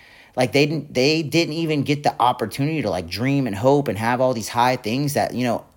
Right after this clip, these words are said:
every person I knew at a certain point thought that they were capable of them things,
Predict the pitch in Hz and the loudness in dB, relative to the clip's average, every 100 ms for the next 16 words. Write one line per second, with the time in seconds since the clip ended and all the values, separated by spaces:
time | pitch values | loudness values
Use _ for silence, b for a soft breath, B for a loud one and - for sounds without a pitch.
0 | _ _ - 143 147 156 151 - 151 151 | _ _ 0 0 0 -4 -6 -4 -2 -2
1 | 143 113 107 104 107 131 170 131 101 - | -4 -4 -2 -2 0 2 2 2 -2 -2
2 | 117 - 98 107 101 104 - _ - - | -4 -4 -6 -4 -4 -6 -12 _ -16 -2
3 | 110 110 - - 107 98 92 90 - 69 | 2 2 -2 -6 -4 -4 -6 -8 -10 -12
4 | 78 - 73 - - - - | -12 -12 -14 -14 -14 -16 -20